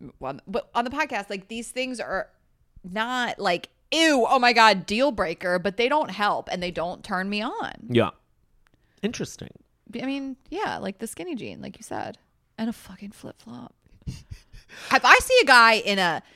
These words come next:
Speaker 1: skinny jean and a Havaiana, no. Also, you're a nineties white girl now. Like, this is a weird vibe.
Speaker 2: I mean, what if you were in Miami?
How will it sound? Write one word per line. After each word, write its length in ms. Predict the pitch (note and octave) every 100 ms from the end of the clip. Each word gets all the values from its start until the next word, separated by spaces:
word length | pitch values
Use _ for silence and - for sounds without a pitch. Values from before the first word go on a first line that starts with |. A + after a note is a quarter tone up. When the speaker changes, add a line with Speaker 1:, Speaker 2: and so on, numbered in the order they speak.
| _
Speaker 1:
skinny 540 | - - - B3+ B3+
jean 460 | A3 G#3 G#3+ G3 F#3+
and 120 | D#3+
a 60 | E3
Havaiana, 960 | D#3+ - G3+ F3+ F#3 F3+ F#3 E3 D3 D3+ _
no. 800 | A3 A3 A3 A3+ A3 G#3+ A3 A#3 D#4 - -
Also, 280 | B3+ C4+
you're 180 | G#3+ B3
a 80 | A#3
nineties 600 | G3+ G3 A3 B3+ A#3+ G#3+
white 280 | F3+ F#3+ G3
girl 300 | F3 E3+ D#3+
now. 480 | E3+ F3 F3 D#3 D3+
Like, 200 | G#3+ G#3
this 120 | C#4
is 140 | C#4+ C4+
a 80 |
weird 460 | A3 G3 G#3 G#3 F#3+
vibe. 520 | F3+ A2+ F#2 G#2+ G3+ - _
Speaker 2:
I 60 | D3
mean, 160 | D#3 D3+
what 100 | D3+
if 120 | D3
you 80 | D3
were 100 | B2
in 80 | A2
Miami? 460 | G#2 A2 C3 F#2